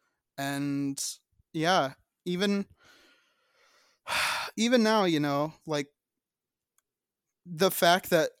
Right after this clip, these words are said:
all of his merch is, is now dedicated to ending sarcoma, you know, he's still putting up a fight even after he's passed. He's still fighting against cancer. And he, he always will, you know, 'cause everyone's,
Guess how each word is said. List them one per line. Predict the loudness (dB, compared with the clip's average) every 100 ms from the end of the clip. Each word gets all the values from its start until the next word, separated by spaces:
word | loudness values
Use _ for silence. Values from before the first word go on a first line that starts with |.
| _
all | 0 2 2
of | 0
his | 0 0 -2
merch | -2 -2 -2 -4 -8 -6 -8 -12 _ -4
is, | -2 -2 -4
is | -6 -2
now | -2 0 -2 -4 -16 -6
dedicated | -2 -2 -4 -6 -6 -6
to | -4
ending | -4 -4
sarcoma, | -4 -6 -6 -8 -8 -10 -14 _
you | -4
know, | -4
he's | -6 -6 -4
still | 2 4 4
putting | 2 -2 -2
up | -4
a | -6
fight | -4 -4 -4 -6 _ _ _ _ _
even | -6 -2 0
after | -2 -2 -4
he's | -4 -6
passed. | -4 -2 -2 -4
He's | -6
still | -4 -4
fighting | -2 -2 -2 -4
against | -6 -6 -10 -10
cancer. | -8 -8 -8 -12 -14 _ _ _ _ _
And | -6 -4 -4 -6 -8 -12 -18
he, | -10 -8 -6
he | -4 -2
always | 2 2 2 0
will, | -2 -2 -8 -10
you | -6
know, | -2 -4
'cause | -4 -6 -4
everyone's, | -4 -6 -6 -6 -6 -8 -10